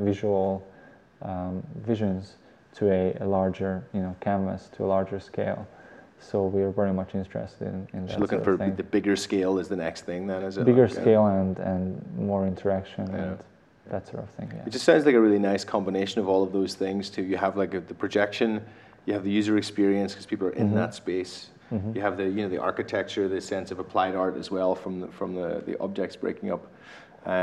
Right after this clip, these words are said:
Speaker 2: and of course that sense of history too. Like, what is the nerdiest joy, habit or revelation of your life?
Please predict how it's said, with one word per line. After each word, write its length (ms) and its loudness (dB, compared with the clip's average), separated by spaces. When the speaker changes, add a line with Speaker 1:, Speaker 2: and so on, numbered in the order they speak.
Speaker 2:
and 80 2
of 100 0
course 200 2
that 160 2
sense 220 -2
of 80 -6
history 320 0
too. 260 2
Like, 220 -4
what 160 2
is 100 -6
the 100 2
nerdiest 760 2
joy, 320 4
habit 360 0
or 140 -2
revelation 680 0
of 140 -10
your 140 -2
life? 260 -4